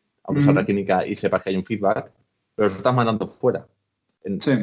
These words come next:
Speaker 1: la diferencia en, en mi situación actual es que es la misma empresa, es el mismo edificio, el paciente está yendo a la habitación
Speaker 2: Ujú.
Speaker 1: del lado, con lo cual yo me lo estoy cruzando.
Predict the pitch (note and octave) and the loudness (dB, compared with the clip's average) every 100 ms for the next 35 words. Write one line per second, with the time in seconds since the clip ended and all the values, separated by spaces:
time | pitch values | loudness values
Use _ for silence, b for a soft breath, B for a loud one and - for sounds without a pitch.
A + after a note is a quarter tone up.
0 | - - - G2+ G2 A2 A2 A#2+ A2+ A2 | -4 -14 -4 -4 -2 -4 -2 0 0 -2
1 | G#2+ - A2 G#2+ - G#2 G2+ G#2+ G2 G2 | -6 -4 -2 -2 -2 -6 -4 -4 -4 -6
2 | - A2 G#2 A#2 C3+ - _ _ _ _ | -2 -2 2 0 0 -12 _ _ _ _
3 | _ _ G#2+ - _ G2 F2+ - _ - | _ _ -2 -2 _ 2 2 -2 _ -2
4 | A2+ G#2 G#2 G2 A2+ B2 - A#2 G#2+ G2 | 0 2 2 0 0 -2 -4 -4 -2 -2
5 | G2 A2 A#2 B2 F#2 - A2 A2 F#2 F#2 | -4 -2 -2 -2 -6 -6 -4 0 0 2
6 | B2+ - F#2 G2+ F#2+ - F#2+ F#2+ G2+ G2+ | 4 4 4 2 0 -4 -4 0 0 0
7 | G2 G2 F#2+ F#2+ F#2 | -2 -6 -6 -4 -6